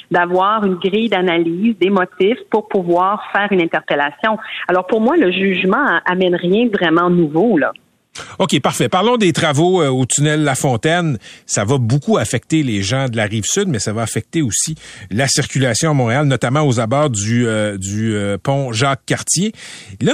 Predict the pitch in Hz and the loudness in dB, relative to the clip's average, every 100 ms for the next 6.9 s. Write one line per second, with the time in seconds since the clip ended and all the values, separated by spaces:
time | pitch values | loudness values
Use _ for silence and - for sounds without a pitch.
0 | 320 131 131 180 165 277 302 - - 277 | 0 0 0 0 -2 -6 -10 -6 -4 -2
1 | 233 135 113 120 123 214 269 208 120 113 | 0 0 0 0 0 -2 -4 -6 -4 -2
2 | 113 - - 220 - 131 139 160 - 113 | -2 -6 -6 -6 -4 -2 0 0 -2 -2
3 | 113 104 - 180 139 165 196 233 - 131 | -2 0 0 2 2 2 0 0 -2 0
4 | 127 139 127 - 196 123 151 175 165 123 | 2 2 0 0 0 2 0 0 0 0
5 | 113 143 185 143 - 185 165 135 170 185 | 0 0 0 0 2 2 2 2 0 0
6 | 135 - 151 139 139 127 - - | -2 -2 0 0 0 0 -2 -4